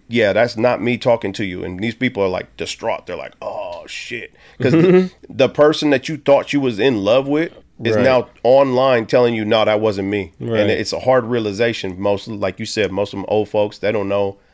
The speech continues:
Speaker 1: how technology works. So they're like, "How the fuck?"
Speaker 2: Right. How does that work?
Speaker 1: Well, this instance here, they FaceTimed and was like, "Yo, this is the real deal." Like,
Speaker 2: Damn.
Speaker 1: all the shit she was talking about was for real, for real.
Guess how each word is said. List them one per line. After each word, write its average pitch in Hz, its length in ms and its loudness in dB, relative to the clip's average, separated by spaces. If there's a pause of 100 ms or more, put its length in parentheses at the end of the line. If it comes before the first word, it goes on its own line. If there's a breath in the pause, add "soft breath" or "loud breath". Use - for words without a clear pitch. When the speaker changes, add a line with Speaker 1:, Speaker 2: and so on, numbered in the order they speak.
(140 soft breath)
Speaker 1:
how 120 120 2
technology 113 560 -2
works. 110 300 -2
So 101 80 -6
they're 107 100 0
like, 101 200 0
"How 185 120 -6
the 254 100 -8
fuck?" - 460 -4 (160)
Speaker 2:
Right. 104 340 -6
How 120 120 -6
does 117 160 -4
that 110 180 -2
work? 127 280 -2 (180)
Speaker 1:
Well, 117 180 4
this 117 460 0 (200)
instance 120 520 -2
here, 190 280 -2
they 139 220 -2
FaceTimed 151 800 0
and 120 240 -4
was 110 180 -10
like, 113 240 0
"Yo, 147 360 0
this 127 200 -4
is 190 80 -10
the 104 120 -4
real 123 360 0
deal." 254 380 -6 (280)
Like, 104 200 -6 (160)
Speaker 2:
Damn. - 100 -8
Speaker 1:
all 139 220 4
the 180 80 -2
shit 202 260 -8
she 208 100 -6
was 214 120 -8
talking 208 240 -2
about 226 180 -6
was 113 160 -6
for 110 180 -6
real, 143 240 -4
for 254 140 -10
real. 302 340 -6